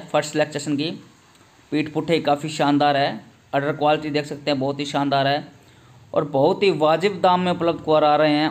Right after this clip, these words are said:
only on सत्तर हज़ार रुपये में इसकी डिमांड की जा रही है और ट्रांसपोर्ट की सुविधा जो है वो एनी टाइम अवेलेबल है।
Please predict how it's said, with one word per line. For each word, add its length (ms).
only 320
on 160
सत्तर 420
हज़ार 200
रुपये 220
में 360
इसकी 260
डिमांड 400
की 100
जा 140
रही 180
है 180
और 160
ट्रांसपोर्ट 480
की 80
सुविधा 320
जो 160
है 220
वो 180
एनी 180
टाइम 260
अवेलेबल 440
है। 160